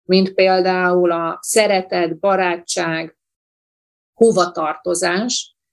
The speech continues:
és már arra sem tudunk fókuszálni, hiszen annyira a biztonság, a védelem,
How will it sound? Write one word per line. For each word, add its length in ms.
és 160
már 240
arra 280
sem 280
tudunk 320
fókuszálni, 920
hiszen 320
annyira 480
a 80
biztonság, 760
a 120
védelem, 760